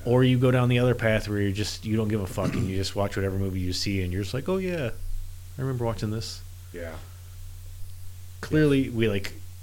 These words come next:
Speaker 1: me and you, and I'm sure most people that fucking listen to us, went down the, the other path where you just fucking start really digging into fucking horror.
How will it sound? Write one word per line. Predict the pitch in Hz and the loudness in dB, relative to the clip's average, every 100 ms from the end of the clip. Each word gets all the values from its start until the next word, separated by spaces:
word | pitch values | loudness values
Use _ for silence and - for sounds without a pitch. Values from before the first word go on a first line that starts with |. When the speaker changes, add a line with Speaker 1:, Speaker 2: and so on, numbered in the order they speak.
| - - - | -14 -16 -8
Speaker 1:
me | 143 139 | -2 2
and | 120 | 2
you, | 113 113 110 | 2 2 2
and | 95 95 98 - 90 | 0 -2 -6 -8 -10
I'm | 90 | -10
sure | - 95 | -6 -4
most | 90 90 - | -2 -4 -6
people | 98 92 | -6 -6
that | 90 | -8
fucking | 95 92 | -6 -6
listen | 90 90 | -4 -4
to | 90 | -4
us, | 92 - | -4 -6
went | 95 | -6
down | 92 92 | -4 -2
the, | 95 - | -4 -6
the | 113 104 | -4 -2
other | 104 | 0
path | 101 101 98 | 0 -2 -2
where | 95 | -2
you | 95 | -2
just | 95 - | -4 -6
fucking | 90 87 | -8 -6
start | 104 82 | -6 -6
really | 95 110 107 90 82 - - - - - - - - - | -6 -4 -4 -6 -8 -12 -14 -14 -14 -14 -14 -12 -8 -4
digging | 98 90 85 | -2 -2 -4
into | 87 82 | -6 -8
fucking | - 87 82 | -8 -10 -8
horror. | 87 82 78 76 | -8 -8 -8 -8